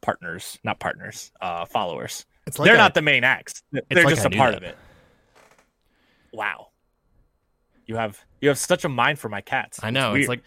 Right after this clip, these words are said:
Speaker 2: it's like I'm involved. It's like I'm their uncle.
Speaker 1: It's, it, very much like that.
Speaker 2: <laughs>
Speaker 1: But yeah, five years old for them. They got some extra, uh, snacks today, so they, I spoiled them a little bit.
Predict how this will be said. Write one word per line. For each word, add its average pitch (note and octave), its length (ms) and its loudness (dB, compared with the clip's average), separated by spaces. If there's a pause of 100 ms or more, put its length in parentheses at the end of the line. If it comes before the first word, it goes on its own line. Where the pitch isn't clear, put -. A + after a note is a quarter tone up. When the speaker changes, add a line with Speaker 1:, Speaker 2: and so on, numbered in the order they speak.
(120)
Speaker 2:
it's B2+ 160 -8
like C#3 160 0
I'm C3 140 2
involved. G#2+ 380 2
It's G#2 120 -2
like C#3 140 6
I'm D3 120 6
their G#2+ 140 2
uncle. G2 400 -8 (1600)
Speaker 1:
It's, - 240 -6 (400)
it, B2 120 -12 (260)
very B2 320 4
much G#2+ 260 -4
like F#2 160 -8
that. - 600 0
Speaker 2:
<laughs> - 40 -8
Speaker 1:
But D#3+ 160 8
yeah, A3 180 4 (880)
five G3 180 6
years F#3 160 8
old D#3 140 6
for D3+ 100 4
them. D3 140 6
They C#3+ 80 6
got C#3+ 180 6
some C#3+ 140 0
extra, C3+ 500 2
uh, A#2+ 240 8
snacks - 460 0
today, B2+ 400 0 (180)
so G#2+ 400 -4
they, B2 260 -4
I B2 100 -2
spoiled A2+ 340 0
them G#2+ 80 -8
a G#2+ 60 -10
little G#2 180 -6
bit. G#2 200 -8